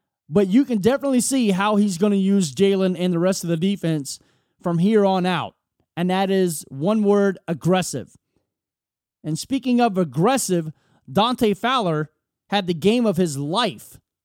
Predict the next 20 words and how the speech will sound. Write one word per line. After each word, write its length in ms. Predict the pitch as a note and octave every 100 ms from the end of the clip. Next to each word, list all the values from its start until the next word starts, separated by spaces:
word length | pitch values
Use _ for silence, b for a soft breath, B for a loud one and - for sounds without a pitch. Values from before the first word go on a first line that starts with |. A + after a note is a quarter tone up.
| _ _ _ _ _ -
And 140 | F3
I 260 | F3 A#3 D4
am 160 | C#4
on 360 | A3+ A3 A3 E3+
the, 100 | F3+ D3+ _
the 200 | D#3 F3
fence, 520 | - G#3 G#3 - - -
the 160 | D#3
side 340 | - A3 B3 A#3+
of 80 |
the 80 | F3
fence, 460 | D3 E3+ E3 E3+ -
rather, 440 | D#3 D3+ D3+ D3+ - _ _ _ _
that 220 | - F3+ E3
you 160 | A3+
need 180 | B3 A#3+
to 60 | G3+
re-sign 440 | G3+ - F#3+ E3+
this 160 | D3 C3
guy. 320 | C#3 G2+